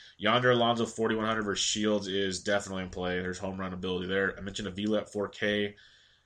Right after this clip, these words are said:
Eric Thames, four K versus Jimenez. Uh, he went ding-dong recently. He's got upside against the, him. Brandon Belt, thirty-nine hundred versus Fulmer. If you're making a little Giants action, Belt should be a part of it as he has been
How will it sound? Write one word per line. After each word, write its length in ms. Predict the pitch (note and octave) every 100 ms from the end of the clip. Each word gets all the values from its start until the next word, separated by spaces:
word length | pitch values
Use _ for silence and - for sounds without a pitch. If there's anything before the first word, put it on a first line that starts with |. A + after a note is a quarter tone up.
| _
Eric 280 | G#2+ A2+ A2
Thames, 400 | A#2 A2+ A#2 A2
four 240 | - G#2+
K 220 | G#2 - A2
versus 240 | G2+ F#2
Jimenez. 600 | A2+ A2 A2 G#2+ G#2 - - - - _
Uh, 140 | E2+ F2+
he 80 | G#2
went 180 | G#2
ding-dong 440 | F#2 G2+ G2+ G2+ F#2+
recently. 540 | G2 F#2+ G2 F#2+ F#2+ F#2 _ _ _ _ _ _ _ - - -
He's 240 | G#2 G#2
got 240 | G#2+ G2+
upside 540 | G2 F#2+ - F#2+ F#2 -
against 380 | F2+ F#2 F2+ -
the, 100 | F#2 -
him. 320 | G2+ G2+ F#2+ F#2 - - - - _ _
Brandon 280 | A2+ A#2 G2
Belt, 260 | A2+ A2+
thirty-nine 320 | - A2 A2 G#2+
hundred 140 | G#2+
versus 240 | G#2 G2+
Fulmer. 440 | - A2 A2+ A2+ A2+ -
If 200 | G2+ -
you're 100 | G2
making 240 | G2 G2
a 40 | G2+
little 140 | G2+
Giants 360 | G2 G2+ G#2 G#2
action, 320 | G#2 G#2 G2
Belt 240 | G2 G2+
should 140 | - G2+
be 60 |
a 40 | F#2
part 280 | - G2
of 60 | G2+
it 80 | F#2+
as 140 | F2+
he 100 | G2
has 100 | F#2+
been 320 | F#2+ G2 F#2